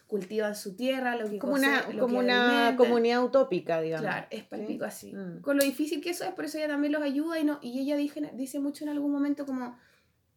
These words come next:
Speaker 1: que cuando ella iba a verlos, lo que más le, ellos le decían es que esta lucha es como importante pa' todos y que esto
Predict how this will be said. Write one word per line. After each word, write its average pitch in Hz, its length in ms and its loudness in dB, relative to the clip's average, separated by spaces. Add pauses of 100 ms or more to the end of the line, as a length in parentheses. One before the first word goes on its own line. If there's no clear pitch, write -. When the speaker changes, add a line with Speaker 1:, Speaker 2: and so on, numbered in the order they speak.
(140)
Speaker 1:
que 220 160 0
cuando 220 240 -4
ella 262 180 -2
iba 269 200 0
a 262 40 0
verlos, 294 400 0
lo 285 140 2
que 254 80 -6
más 247 180 -4
le, 277 260 -2
ellos 269 200 -2
le 277 120 2
decían 285 440 -2
es 277 80 -6
que 226 520 -8 (300)
esta 240 260 -6
lucha 320 600 -2
es 254 120 -12
como 247 360 -6
importante 233 560 -6
pa' 240 160 -6
todos 269 380 -2
y 247 80 -8
que 247 100 -10
esto 247 500 -10